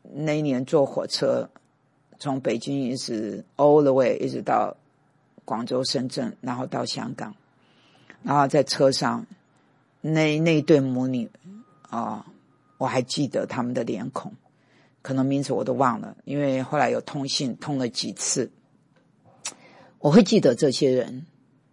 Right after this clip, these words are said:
然后会记得他们的这种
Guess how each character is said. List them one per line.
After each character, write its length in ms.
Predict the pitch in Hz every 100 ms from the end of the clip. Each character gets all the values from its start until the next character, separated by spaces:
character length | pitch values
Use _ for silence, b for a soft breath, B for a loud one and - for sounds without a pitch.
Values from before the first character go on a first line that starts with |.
| _ _ _ _ _ _ _ _
然 160 | - 170
后 120 | 185
会 120 | 180
记 160 | - 165
得 120 | 139
他 180 | 151 151
们 120 | 135
的 100 | 127
这 160 | 127 151
种 380 | 135 110 -